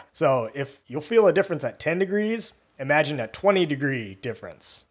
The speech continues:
Oof, felt so nice. Ah, I went out in the morning at, like, six A M for a run.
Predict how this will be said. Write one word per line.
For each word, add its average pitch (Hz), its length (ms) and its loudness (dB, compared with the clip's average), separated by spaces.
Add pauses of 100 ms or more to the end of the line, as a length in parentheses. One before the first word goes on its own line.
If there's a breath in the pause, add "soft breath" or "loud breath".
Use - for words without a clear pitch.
Oof, 131 440 -4
felt 95 240 -12
so 139 340 -2
nice. 104 480 -8
Ah, 120 300 -2 (400 loud breath)
I 131 80 0
went 156 180 4
out 151 100 4
in 151 60 -6
the 139 80 -4
morning 156 420 2
at, 135 140 -4
like, 113 240 -6
six - 300 -4
A 131 160 4
M 139 180 0
for 123 240 0
a 117 40 -2
run. 131 420 -2